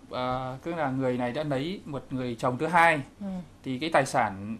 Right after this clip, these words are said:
Speaker 1: là theo quy định tại điều ba mươi ba của luật hôn nhân gia đình ấy,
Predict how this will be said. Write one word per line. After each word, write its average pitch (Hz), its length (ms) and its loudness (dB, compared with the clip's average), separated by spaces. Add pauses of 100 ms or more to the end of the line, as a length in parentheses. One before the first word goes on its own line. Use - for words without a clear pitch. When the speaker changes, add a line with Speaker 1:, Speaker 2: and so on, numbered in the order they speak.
(120)
Speaker 1:
là 123 680 -2
theo 151 120 0
quy 151 120 -2
định 143 180 -4
tại - 180 -2
điều 123 260 -4
ba 139 160 6
mươi 143 360 -4 (760)
ba 147 360 6
của 113 80 -4
luật 120 160 -4
hôn 143 120 -4
nhân 143 120 -4
gia 143 80 0
đình 123 220 -2
ấy, 131 80 -8